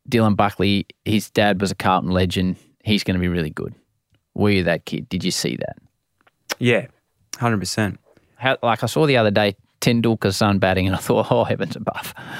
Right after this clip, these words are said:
Speaker 2: Yeah.
Speaker 1: Like, yeah, Jimmy Buckley wasn't Sachin Tendulkar, but Jimmy Buckley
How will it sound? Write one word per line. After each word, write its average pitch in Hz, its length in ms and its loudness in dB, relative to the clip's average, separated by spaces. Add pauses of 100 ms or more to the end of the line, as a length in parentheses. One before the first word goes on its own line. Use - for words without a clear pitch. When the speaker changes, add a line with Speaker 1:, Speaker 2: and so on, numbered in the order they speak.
(280)
Speaker 2:
Yeah. 92 340 -2
Speaker 1:
Like, 104 240 4
yeah, 131 160 2
Jimmy 160 240 4
Buckley 123 300 2
wasn't 110 280 2
Sachin 104 260 2
Tendulkar, 117 420 4
but 107 120 2
Jimmy 151 220 2
Buckley 127 340 2